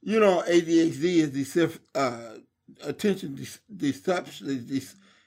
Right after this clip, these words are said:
attention deficit, okay? And I remember, uh, parents telling their kids, uh, "Oh, you, you wanna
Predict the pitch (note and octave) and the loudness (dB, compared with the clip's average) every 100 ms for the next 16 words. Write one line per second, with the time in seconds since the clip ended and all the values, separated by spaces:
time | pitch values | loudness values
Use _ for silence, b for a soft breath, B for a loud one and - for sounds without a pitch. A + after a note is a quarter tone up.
0 | b b b - D3+ - F#3+ F#3+ G3 A3 | b b b -4 -4 -2 0 0 -2 -2
1 | F#3 F3 E3 - B2 D#3+ D3 C3 - - | -2 -2 -8 -16 0 2 2 -6 -16 -16
2 | - _ b b _ B2+ B2+ D3 C#3 C3+ | -16 _ b b _ -10 -4 -2 -2 -4
3 | - D#3 D3+ D3+ C#3+ C3 A2 _ _ _ | -4 -4 -2 -2 -2 -6 -10 _ _ _
4 | _ D#3 E3+ F3+ E3+ E3+ F#3 F3 D#3 D3 | _ -4 -2 -2 -4 -6 -6 -2 0 2
5 | C#3 C3+ _ _ _ _ _ - C#3+ C3 | 0 -6 _ _ _ _ _ -8 -2 0
6 | A#2+ B2 - - _ _ _ _ _ _ | -2 -6 -16 -20 _ _ _ _ _ _
7 | _ _ _ _ _ _ _ _ - F3+ | _ _ _ _ _ _ _ _ -6 -2
8 | E3+ D3+ - - F#3+ E3+ D#3 C#3 B2+ - | 0 -2 -6 -8 -2 0 0 -2 -4 -2
9 | F#3+ E3 E3 - - b b b b _ | 0 0 -2 -8 -20 b b b b _
10 | _ C#3+ C3+ - E3 D3 D3 F3 - E3 | _ -8 -6 2 4 4 4 -2 -4 -10
11 | D3+ D#3+ E3+ D#3+ D3+ D#3 | -4 -2 0 0 -2 -6